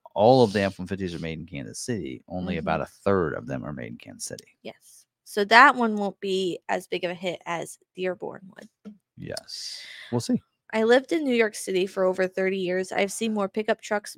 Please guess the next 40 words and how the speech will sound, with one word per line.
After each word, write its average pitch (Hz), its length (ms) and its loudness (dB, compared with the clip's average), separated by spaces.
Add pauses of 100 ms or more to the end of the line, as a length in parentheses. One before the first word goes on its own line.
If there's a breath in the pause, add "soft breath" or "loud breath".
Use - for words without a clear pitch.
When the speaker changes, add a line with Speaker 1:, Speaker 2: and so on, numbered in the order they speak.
Speaker 2:
big 214 240 2
in - 160 -4
the 202 100 0
last 185 340 -2
three 233 120 -2
years 196 260 2
than 185 240 -8
ever 180 180 -6
before. 175 560 -2
No 190 220 0
longer, 190 540 2 (440)
uh, - 360 -4 (160)
rural, 185 480 -2 (800)
I 240 120 10
can't 330 240 2
say 254 160 6
that 247 160 8
word. 208 240 2 (200 loud breath)
Speaker 1:
Rural 90 380 6
Speaker 2:
Smaller 254 580 6
Speaker 1:
markets. 262 540 4
<laughs> - 0 -
Speaker 2:
markets, - 100 2
but 208 220 10
big 240 220 8
metropolitan 233 1080 0
areas 190 420 0
have 185 260 -2 (140)
huge 214 440 -10
demand. 190 460 -8 (500 loud breath)
Yeah, 294 340 6 (160)
some 294 220 -2
people 320 280 2
think 285 220 0
it's - 160 0
Speaker 1:
Yeah. - 60 -16
Speaker 2:
cool 285 200 0
to 247 80 0
go 185 180 2
country. 190 500 -6